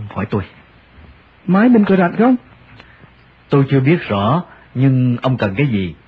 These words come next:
Speaker 1: ông cứ nói. Ông rút trong túi áo ra một lá thư dán kín, bị thư để trống trơn, đưa cho tôi, ông căn dặn:
Speaker 2: "Ngày mai Bình có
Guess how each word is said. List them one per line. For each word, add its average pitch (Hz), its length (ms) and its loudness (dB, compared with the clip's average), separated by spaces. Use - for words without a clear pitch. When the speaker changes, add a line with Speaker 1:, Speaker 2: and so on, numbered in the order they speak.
Speaker 1:
ông 113 140 -4
cứ 127 140 -2
nói. 139 220 2
Ông 156 200 4
rút 214 180 2
trong 139 160 0
túi 160 180 2
áo 165 180 -2
ra 135 100 0
một 98 200 -6
lá 127 160 -4
thư 123 240 0
dán 139 260 -2
kín, 151 200 -2
bị 107 300 -2
thư 127 120 2
để 104 200 -4
trống 147 200 -2
trơn, 123 220 0
đưa 123 200 0
cho 117 200 0
tôi, 101 260 -2
ông 110 200 -4
căn 98 180 -8
dặn: 85 160 -12
Speaker 2:
"Ngày 180 220 2
mai 208 220 2
Bình 180 240 0
có 139 200 -2